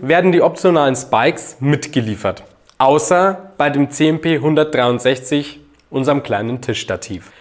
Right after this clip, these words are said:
Dafür enthält hier der Lieferumfang einen praktischen Smartphone-Halter.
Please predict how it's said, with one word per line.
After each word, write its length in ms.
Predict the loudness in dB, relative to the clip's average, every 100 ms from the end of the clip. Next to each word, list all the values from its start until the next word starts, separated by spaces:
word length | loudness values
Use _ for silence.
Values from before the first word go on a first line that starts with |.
| -20 _
Dafür 400 | 2 2 4 4
enthält 420 | 4 2 2 2 0
hier 240 | 2 4
der 140 | 6
Lieferumfang 720 | 4 2 2 0 0 0 0 -2
einen 280 | -2 -2 -2
praktischen 680 | -4 0 0 2 0 -4 -12
Smartphone-Halter. 1000 | -2 0 0 -2 -8 -6 -8 -8 -14